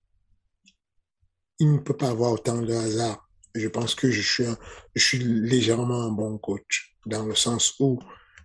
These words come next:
je ne vais même pas parler de ceux qui, parce que le coaching de très haut niveau est de parler que des athlètes qui sont brillants, ne te mon-, ne te met-, ne, n'expose pas exactement ce que tu es capable de faire.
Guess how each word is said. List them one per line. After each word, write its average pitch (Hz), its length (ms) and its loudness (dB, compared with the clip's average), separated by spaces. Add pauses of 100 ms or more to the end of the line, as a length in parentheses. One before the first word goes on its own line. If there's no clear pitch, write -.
(280)
je - 200 2
ne 131 140 2
vais 127 160 4
même 139 200 2
pas 123 120 0
parler 127 340 0
de 123 120 -2
ceux - 320 2
qui, - 260 -6
parce - 280 2
que 127 160 0
le 131 100 4
coaching 180 500 4 (120)
de 127 280 4
très 127 260 0
haut 117 200 4
niveau 117 440 2
est 135 80 2
de 123 100 2
parler 113 340 -4
que - 160 -6
des 120 200 0
athlètes 110 320 -2
qui - 140 -4
sont 110 300 2
brillants, 110 600 -2 (440)
ne 113 100 -2
te - 200 -2
mon-, 120 600 0
ne 131 140 2
te 120 160 -4
met-, 135 340 0 (100)
ne, 120 180 -2 (180)
n'expose 165 840 2
pas 147 100 4
exactement 113 600 -2
ce - 120 0
que - 120 -6
tu - 160 -6
es - 40 -8
capable 82 440 -8
de 85 60 -14
faire. 85 340 -12